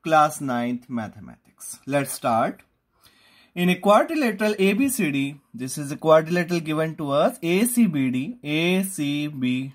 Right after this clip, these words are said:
D, A C equals to A D given. So we'll write what is given to us. Given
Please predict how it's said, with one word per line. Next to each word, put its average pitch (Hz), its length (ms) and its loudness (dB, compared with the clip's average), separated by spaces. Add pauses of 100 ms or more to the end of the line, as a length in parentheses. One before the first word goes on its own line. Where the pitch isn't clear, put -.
(100)
D, 120 340 -2 (720)
A 196 240 4
C 247 240 0
equals 214 320 0
to 214 140 -6
A 143 240 -4
D 113 180 -8 (200)
given. 127 480 -2 (220)
So - 140 -14
we'll 107 100 -10
write 127 400 -10 (1200)
what 120 220 -2
is 120 80 -2
given 110 360 -4
to 127 100 -14
us. - 300 -14 (1500)
Given 123 540 -4